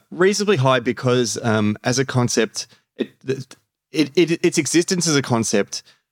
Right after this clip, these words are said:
doesn't, um, say anything about its nature. Like, uh, there's nothing, there's nothing in having tax in a society that says that you have to have, um, a certain level of tax or a certain,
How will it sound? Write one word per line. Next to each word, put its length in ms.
doesn't, 460
um, 240
say 300
anything 360
about 420
its 320
nature. 640
Like, 300
uh, 120
there's 240
nothing, 380
there's 100
nothing 240
in 120
having 380
tax 360
in 80
a 60
society 440
that 120
says 260
that 80
you 80
have 160
to 80
have, 360
um, 380
a 60
certain 300
level 240
of 120
tax 420
or 80
a 60
certain, 420